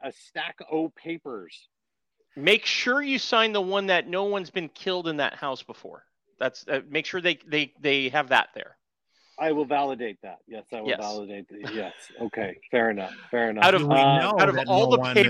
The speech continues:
Speaker 2: paperwork,
Speaker 3: been
Speaker 2: and, and
Speaker 1: Yeah.
Speaker 2: just remember, out of all the paperwork, someone has sued for that before. Just think about that. <laughs>
Speaker 1: Uh, every time I read it, that's exactly what I say, is because somebody is actually sued for this. So,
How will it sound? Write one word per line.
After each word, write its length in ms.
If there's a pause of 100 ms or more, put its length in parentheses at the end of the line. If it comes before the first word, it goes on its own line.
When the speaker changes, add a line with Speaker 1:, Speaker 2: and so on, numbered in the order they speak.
Speaker 2:
paperwork, 340
Speaker 3:
been 160 (640)
Speaker 2:
and, 180
and 120
Speaker 1:
Yeah. 60
Speaker 2:
just 160
remember, 440
out 120
of 80
all 180
the 100
paperwork, 640 (880)
someone 360
has 120
sued 300
for 120
that 160
before. 440 (100)
Just 160
think 160
about 180
that. 160 (140)
<laughs> 100 (440)
Speaker 1:
Uh, 260 (800)
every 260
time 300
I 80
read 260
it, 180
that's 360 (340)
exactly 580
what 160
I 120
say, 240
is 120
because 340
somebody 340
is 100
actually 380
sued 260
for 100
this. 260
So, 280